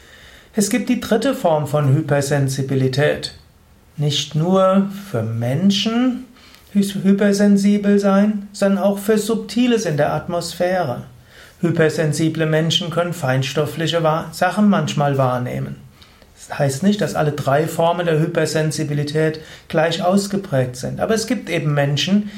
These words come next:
die spüren Energien, die spüren Feinstoffwesen, die fühlen, da ist irgendeine Präsenz in einem Raum.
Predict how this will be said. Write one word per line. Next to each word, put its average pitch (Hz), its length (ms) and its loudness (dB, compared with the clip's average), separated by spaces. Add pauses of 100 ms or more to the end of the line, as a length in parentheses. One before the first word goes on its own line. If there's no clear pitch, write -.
(260)
die 143 80 -4
spüren 143 580 0
Energien, 156 760 -2 (680)
die 117 120 -6
spüren 143 720 0
Feinstoffwesen, 147 1120 0 (340)
die 143 80 0
fühlen, 170 460 0
da 160 100 2
ist 190 320 -2
irgendeine 196 580 2
Präsenz 185 640 2
in 170 120 -4
einem 147 300 2
Raum. 131 420 0